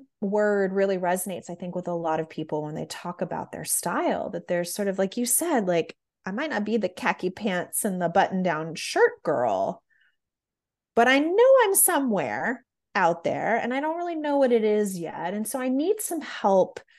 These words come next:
creating some images about what that looks like." And I would tell you, this, I think, is my sweet spot. I'm not trying to brag, but I do feel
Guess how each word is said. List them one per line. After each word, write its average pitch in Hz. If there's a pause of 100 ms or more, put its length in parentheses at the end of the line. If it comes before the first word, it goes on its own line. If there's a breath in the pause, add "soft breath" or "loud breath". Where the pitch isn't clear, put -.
(800 soft breath)
creating 269
some 240
images 208
about 185
what 254
that 202
looks 175
like." - (1120)
And 240
I 226
would 220
tell 277
you, 277
this, 214
I 185
think, 185
is 180
my -
sweet -
spot. -
I'm 175
not -
trying 156
to 151 (500)
brag, 170 (180)
but 190
I 214
do 240
feel 208